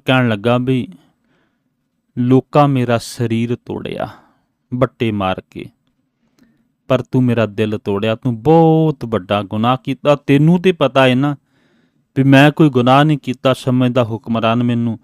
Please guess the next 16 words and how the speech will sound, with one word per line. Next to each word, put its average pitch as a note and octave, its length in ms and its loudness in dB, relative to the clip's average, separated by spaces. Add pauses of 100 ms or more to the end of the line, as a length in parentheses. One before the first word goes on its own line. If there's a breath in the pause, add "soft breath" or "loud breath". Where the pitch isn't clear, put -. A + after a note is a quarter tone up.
(720 soft breath)
ਸਜ਼ਾ C3 440 2
ਦੇ A2+ 220 -2
ਰਿਹਾ A#2 220 -2
ਏ। - 100 -10 (600)
ਆਹ D#3 180 6
ਲੋਕ E3+ 300 0
ਤੇ F#3+ 200 -4
ਅਣਜਾਣ D3 460 4
ਹੋ E3+ 180 -2
ਸਕਦੇ C#3 440 -4
ਨੇ D3 120 -2
ਵੀ C3+ 100 -8
ਜਿਹੜੇ C#3 240 0
ਬੱਟੇ C#3+ 400 -2
ਮਾਰਦੇ A2+ 440 0
ਨੇ, A2 160 -8